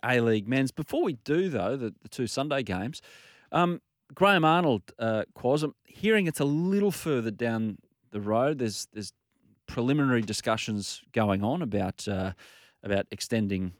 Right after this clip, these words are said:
Arnie. Um, I don't think I've got your thoughts on it since we've, we've had you on the last couple of days. What do you reckon, mate, about, um, Graham Arnold taking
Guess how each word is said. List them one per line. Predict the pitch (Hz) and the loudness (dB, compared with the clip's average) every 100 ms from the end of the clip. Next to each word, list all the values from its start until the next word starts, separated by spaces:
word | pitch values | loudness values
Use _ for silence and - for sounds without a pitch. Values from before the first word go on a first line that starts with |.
| _ - | _ -4
Arnie. | 104 127 190 - - | 0 0 -2 -8 -6
Um, | 113 117 120 123 _ - - | -2 0 -2 -6 _ -20 -20
I | 69 - - | -20 -18 -6
don't | 202 | -4
think | 151 | 0
I've | 120 98 - _ _ _ _ _ | -2 -2 -10 _ _ _ _ _
got | 202 - | -4 0
your | 120 | 0
thoughts | 92 98 98 110 | 0 -2 -2 -2
on | |
it | 104 - | -2 -2
since | 117 - | -6 -4
we've, | 104 - - | -6 -6 -14
we've | - 104 | -14 -2
had | 117 | 0
you | 101 | 2
on | 127 | 0
the | 139 | 0
last | 104 101 | 0 -2
couple | - - | -6 -8
of | - | -2
days. | 120 147 | 0 0
What | 190 | 0
do | 156 | 2
you | 156 | 2
reckon, | 135 98 | 0 -2
mate, | 110 147 | -2 0
about, | 113 113 - | 0 -2 0
um, | 113 | -2
Graham | 110 123 117 | 4 4 6
Arnold | 117 120 117 104 | 6 4 2 0
taking | 123 120 117 107 | 0 0 0 -4